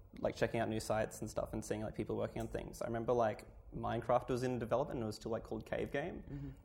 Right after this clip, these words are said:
Speaker 1: And I remember it was, like, on some I R C, like, like, notch the developer was, like, talking about it. And it, like, back then it was just, like, some guy working on a game, but then it, like, it kind of exploded into become what it is now.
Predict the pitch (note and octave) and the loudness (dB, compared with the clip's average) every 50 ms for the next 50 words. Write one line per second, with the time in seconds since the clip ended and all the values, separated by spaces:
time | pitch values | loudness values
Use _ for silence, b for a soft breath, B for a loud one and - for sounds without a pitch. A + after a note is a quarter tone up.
0 | - - - A2 A2 G#2+ A2+ A2+ A#2 A#2+ A#2+ A#2 A#2+ A#2 A#2 A2 - - A2 G#2 | -14 -6 -4 -2 0 2 2 2 4 2 2 2 0 -2 -2 -4 -2 -2 -2 -2
1 | - - A#2 A2+ A2+ - - A2+ A2 G#2+ A2 A2 A2 - - - - - - - | -2 -2 -2 -4 -4 -2 -2 -2 -2 0 0 -2 -2 -4 -10 -16 -16 -16 -18 -18
2 | - - - - - - - - A2+ - - - A2 A2+ A2+ G#2+ G#2 - - - | -20 -20 -20 -20 -14 -6 -2 -2 -2 -2 -2 -4 -2 0 0 -2 -2 -4 -6 -6
3 | G#2+ G#2+ - G#2+ - - - C3 A2 G#2+ - - - A2+ A2+ - B2+ A#2 - - | -2 0 0 -2 -2 -2 -4 -4 -4 -4 -4 -2 -2 -2 -2 0 -2 0 0 0
4 | - - - - - - B B B B B B B B B B B - - - | 0 0 -2 -4 -4 -8 B B B B B B B B B B B -14 -4 0
5 | A#2 A#2 A2+ A#2 A2+ - - - - A#2+ A#2 A2 - - - - B2+ - - C3+ | 2 2 2 0 0 -4 -8 0 4 4 4 4 2 -4 -8 -8 0 8 8 8
6 | C3 - D3+ D3+ B2+ A2+ A2+ - A2+ A2+ G#2+ - - A2+ A2 A2 G#2 G#2+ A2 G#2+ | 10 10 6 6 6 4 2 2 2 2 2 2 2 2 4 4 4 4 4 2
7 | G#2+ - A2 G#2+ G#2+ G#2+ A#2 A#2 A2+ G#2+ G#2+ G#2+ - A#2 A2+ G#2+ G2 A2+ G#2+ - | 0 -2 -4 -2 0 0 0 0 0 0 -2 -2 0 0 0 2 4 2 2 2
8 | - G2+ - - A2 G#2+ G#2+ G#2+ - - - B2+ B2+ B2 A2 G#2 G2+ G2 - A2 | 0 -6 -2 0 0 0 0 -2 -4 4 6 6 8 8 6 4 0 0 -2 -2
9 | - G#2+ G#2 G#2 G#2+ G#2+ G#2+ G#2+ G#2+ G#2+ A2+ A2+ A2+ - - - - | 0 0 -2 0 0 0 0 0 0 0 0 0 0 0 -2 -4 -6